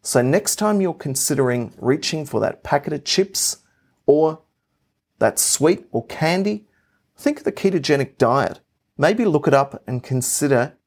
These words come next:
adopting this, especially if you want to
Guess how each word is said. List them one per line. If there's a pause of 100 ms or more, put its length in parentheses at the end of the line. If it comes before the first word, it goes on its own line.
(140)
adopting
this, (320)
especially (200)
if
you
want
to